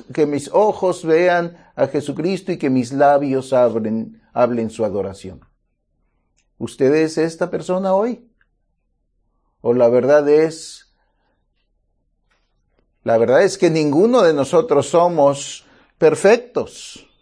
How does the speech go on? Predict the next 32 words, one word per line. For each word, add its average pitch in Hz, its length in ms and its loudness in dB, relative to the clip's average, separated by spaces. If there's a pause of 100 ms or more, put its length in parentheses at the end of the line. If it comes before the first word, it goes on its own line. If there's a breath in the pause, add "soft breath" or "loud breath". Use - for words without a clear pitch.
(160)
pero 165 300 6
nuestra 160 720 4
salvación 190 800 2
no 202 80 2
está 185 240 2
determinada 156 1160 0
porque 143 260 0
tan 139 260 -2
buenos 196 440 0
seamos 147 400 2
nosotros 139 640 0
o 117 80 0
que 143 120 -2
tan 120 240 2
bien 175 320 2
hagamos 123 440 0
esto? - 360 -8 (1400 soft breath)
Siempre 196 800 2
nos 156 300 -2
falla, 156 680 0
siempre 175 580 -2
nos 131 240 -4
falta 165 760 0
y 143 200 0
estamos 147 520 0
cortos 165 880 0
de 139 140 2
lograr 135 640 4
lo 147 140 -2
que 139 120 -4
Dios 151 260 0
quiere. 185 540 -2